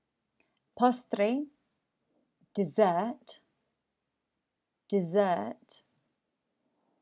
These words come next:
and desierto, desert, desert. And for vocab, we had capriccio, a treat,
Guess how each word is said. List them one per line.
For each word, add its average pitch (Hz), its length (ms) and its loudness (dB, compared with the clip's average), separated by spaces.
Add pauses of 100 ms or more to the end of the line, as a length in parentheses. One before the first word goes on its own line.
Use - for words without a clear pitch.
(160)
and 175 520 -2 (280)
desierto, 214 840 0 (1160)
desert, - 560 4 (1700)
desert. 190 540 2 (2250)
And 196 220 -2
for 202 100 2
vocab, 226 480 2
we 214 100 2
had 180 360 -6
capriccio, 285 580 -2 (1800)
a - 60 -8
treat, - 680 -4